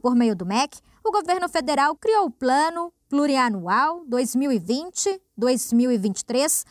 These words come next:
para aumentar o número de matrículas em cursos técnicos e de qualificação profissional. A meta é conseguir três milhões de matrículas até dois mil e vinte e três. Desta forma, o Novos Caminhos segue três eixos:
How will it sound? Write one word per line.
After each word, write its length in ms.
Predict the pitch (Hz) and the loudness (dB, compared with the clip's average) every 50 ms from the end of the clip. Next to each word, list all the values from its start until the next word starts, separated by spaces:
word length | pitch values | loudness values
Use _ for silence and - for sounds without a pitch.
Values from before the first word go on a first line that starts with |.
| - - _ _ | -16 -20 _ _
para 180 | - 427 415 415 | -2 0 2 2
aumentar 440 | 427 403 415 349 - - 320 339 349 | 0 0 -4 -6 -2 -2 -2 0 -2
o 60 | 339 | -4
número 420 | 320 311 311 320 330 330 320 320 | -6 -6 -8 -4 -4 -2 -2 -2
de 100 | 269 - | -4 -4
matrículas 800 | 320 320 320 277 240 - - 277 294 294 - 320 311 302 302 262 - | -4 -2 -2 -2 -2 -4 -4 -6 -6 -4 -4 -2 0 0 0 0 -2
em 140 | 320 311 269 | -4 -6 -6
cursos 440 | - - 294 311 294 - 320 - | -4 -4 -2 -2 -2 -4 -6 -8
técnicos 720 | - - 269 269 285 277 302 294 285 - 294 277 - - - _ _ _ _ - | -4 -2 -2 -2 -2 -2 -6 -10 -8 -6 -4 -2 -2 -4 -4 _ _ _ _ -6
e 80 | 302 262 | -6 -4
de 160 | 226 - 311 | -2 -4 -4
qualificação 1120 | 226 _ - 262 269 277 302 311 330 - - 311 - - 330 311 302 - - 240 226 226 | -6 _ 0 0 0 0 0 -4 -8 -10 -12 -12 -6 -4 -4 -2 -2 -2 -2 -2 -2 -2
profissional. 840 | 226 - 262 240 - 240 - - - 277 285 262 226 214 208 214 269 - _ _ _ _ _ _ - - _ | -2 -4 -6 -6 -6 -8 -6 -4 -2 -2 0 2 2 2 2 0 -2 -6 _ _ _ _ _ _ -20 -14 _
A 120 | - 208 | -4 -2
meta 480 | 190 196 214 247 277 - - 302 285 262 - _ _ | 0 0 0 0 0 0 0 0 0 0 -2 _ _
é 80 | - 427 | -6 -4
conseguir 560 | 415 - 392 381 - 370 311 262 339 349 339 | -2 -2 -2 -2 -2 -2 -2 -2 -2 -4 -4
três 380 | - - 302 311 349 370 339 - | -4 -4 -2 0 0 0 -2 -2
milhões 480 | 359 370 330 269 254 254 285 302 269 | -4 -2 0 0 2 2 0 0 -2
de 80 | - 311 | -2 -2
matrículas 840 | 302 311 277 233 - - 233 269 285 - - 302 285 277 277 226 - | 0 0 0 -2 -2 -4 -4 -6 -4 -4 -2 0 0 0 0 2 0
até 360 | 285 294 285 _ - 233 247 | 0 0 -2 _ -4 -2 -2
dois 400 | 247 233 262 269 277 226 - - - | 0 0 0 0 0 0 -2 -2 0
mil 180 | 220 220 240 269 | 0 2 2 2
e 80 | 285 | 0
vinte 280 | 240 214 254 277 - - | 0 0 -2 -2 -4 -6
e 60 | - | -6
três. 480 | - 233 220 233 285 - - - - - _ _ _ _ _ _ _ - | -2 -2 0 0 0 -2 -4 -4 -6 -8 _ _ _ _ _ _ _ -4
Desta 320 | 196 220 220 - - 302 | -2 -2 0 0 -2 -4
forma, 520 | 294 - 302 254 240 233 240 240 240 226 - _ _ _ | -2 0 2 2 2 2 2 2 0 -2 -4 _ _ _
o 100 | 427 453 427 | -8 -4 0
Novos 340 | 415 392 392 - 381 370 - | 2 2 2 2 0 -4 -2
Caminhos 560 | - 381 339 285 269 277 302 320 330 320 311 | -2 -2 -2 -2 -2 -4 -4 -4 -4 -4 -4
segue 340 | - - 254 269 277 240 277 | -2 0 0 0 0 -2 -4
três 360 | - - 269 285 262 - - | -4 -2 -2 -2 -2 0 0
eixos: 680 | 226 247 285 311 294 - - - - - - - - | 0 2 2 0 0 -2 -4 -4 -4 -4 -4 -4 -6